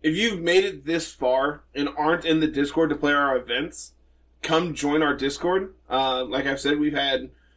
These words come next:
four, well, three events by the time this goes up to qualify, one of which just literally qualifies you instantly.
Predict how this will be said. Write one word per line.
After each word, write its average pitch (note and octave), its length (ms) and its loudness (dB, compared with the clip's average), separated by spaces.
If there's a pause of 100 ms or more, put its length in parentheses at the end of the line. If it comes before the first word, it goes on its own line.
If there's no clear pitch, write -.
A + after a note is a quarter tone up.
(140)
four, E3+ 440 2
well, D#3 340 2
three G3+ 300 0
events D#3+ 300 2
by D3+ 120 2
the C#3 80 -4
time C#3+ 220 -2
this C3 140 -6
goes C3 240 -4
up B2 220 -6 (560)
to C3+ 560 0 (100)
qualify, E3+ 600 2 (580)
one D#3 240 2
of E3+ 80 2
which F#3+ 200 2
just C#3+ 260 0
literally E3+ 440 2
qualifies C#3 480 2
you B2 120 -8
instantly. G2 580 -12